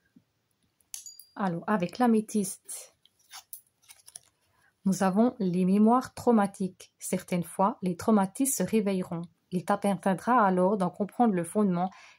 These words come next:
et ce qui les lie à ta nouvelle relation. Condamner l'autre avant une hypothétique trahison n'est pas un acte de prudence, mais une peur viscérale de revivre un passé douloureux. Voilà pour le message avec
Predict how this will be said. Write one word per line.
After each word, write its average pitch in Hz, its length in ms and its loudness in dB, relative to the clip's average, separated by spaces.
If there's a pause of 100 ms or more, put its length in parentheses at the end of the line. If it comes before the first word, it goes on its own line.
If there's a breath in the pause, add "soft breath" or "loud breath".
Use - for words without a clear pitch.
et 214 120 4
ce 214 140 2
qui 190 220 -2
les 208 180 4
lie 220 200 4
à 262 60 4
ta 185 140 -4
nouvelle 196 300 2
relation. 175 580 -2 (480 soft breath)
Condamner 190 480 2
l'autre 226 380 4
avant 190 380 2
une 190 140 2
hypothétique 214 580 0
trahison 190 480 -2 (200)
n'est 180 120 0
pas 208 180 0
un 202 160 0
acte 160 160 -4
de 208 60 0
prudence, 180 600 -4
mais 180 180 2
une 170 80 -6
peur 170 200 -4
viscérale 190 540 0
de 165 100 -4
revivre 190 460 -2
un 180 80 -6
passé 175 560 -2
douloureux. 180 560 -2 (1400 soft breath)
Voilà 185 220 2
pour 202 220 -6
le 202 100 0
message 180 580 -4
avec 156 400 -10